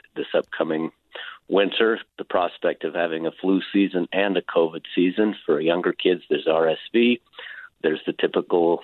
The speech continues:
measles and mumps and whooping cough, uh, rotavirus, um, and, and the vast majority of these pneumonia, we have vaccines for these. So let's, let's make sure we get the vaccines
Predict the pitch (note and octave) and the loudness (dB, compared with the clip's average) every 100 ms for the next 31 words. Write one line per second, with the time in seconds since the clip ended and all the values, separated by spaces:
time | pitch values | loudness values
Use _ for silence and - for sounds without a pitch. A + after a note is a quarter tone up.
0 | - G2 G#2 G2+ A2 F2+ D#2+ D#2+ G2 G2 | -4 2 2 2 0 0 -2 0 0 0
1 | - - A1 D2 A#2 A2 G2 - G2 G2 | -4 -8 -4 0 2 0 -2 0 0 0
2 | - - - _ _ _ _ _ - - | -4 -10 -18 _ _ _ _ _ -12 -8
3 | - F2 D#2+ D#2+ D2 A#1 F#2+ G2+ G2 G2 | -4 0 0 0 -2 0 2 4 2 2
4 | G2 G2 G2 - - - - - _ - | 2 2 0 -2 -14 -20 -20 -20 _ -8
5 | F2 F2 F2 - F#2 F2+ F2+ F#2 F#2 E2 | -4 -4 -4 -8 -6 -6 -4 0 0 2
6 | G#2 A2 F2+ E2 F2+ G#2 F2+ F2 E2+ E2 | 0 -2 -6 -2 2 2 2 0 2 -2
7 | D#2+ - E2+ D#2+ F#2+ G2+ G2 E2+ D#2+ A#2 | -4 -4 -2 0 2 4 4 4 2 0
8 | G#2+ D2+ - - E2+ D#2+ D2+ - D2+ D2+ | 0 0 -2 -2 -2 -2 -4 -4 0 0
9 | D#2 - - D#2 D#2+ - - - - _ | -2 -2 0 2 0 -6 -20 -20 -20 _
10 | F#2+ F#2 _ - F#2 - F#2 - - F#2 | -2 -2 _ -2 -2 0 -2 0 2 4
11 | F2 E2 G#2 - - E2+ E2 - - F#2+ | 4 4 2 2 -2 2 2 0 -2 0
12 | F2 | 0